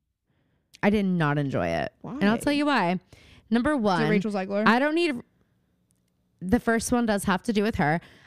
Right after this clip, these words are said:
Speaker 1: I don't need Rachel Zegler to do a, a Southern accent like that. Um, it sounds like a college B F A student who is doing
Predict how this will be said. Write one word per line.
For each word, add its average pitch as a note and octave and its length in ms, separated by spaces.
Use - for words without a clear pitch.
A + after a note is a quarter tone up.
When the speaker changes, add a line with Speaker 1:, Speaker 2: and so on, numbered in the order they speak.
Speaker 1:
I A3+ 240
don't C#4+ 320
need B3+ 240
Rachel G#3+ 280
Zegler F#3+ 480
to G3+ 100
do E3+ 580
a, F3 40
a E3 60
Southern E3 340
accent G2+ 600
like - 240
that. - 200
Um, F#3+ 440
it G#3 200
sounds A3+ 600
like G3 480
a E3+ 220
college G#3+ 880
B A3 140
F A3+ 180
A F#3+ 640
student E3+ 880
who F3+ 540
is F3 260
doing G3+ 580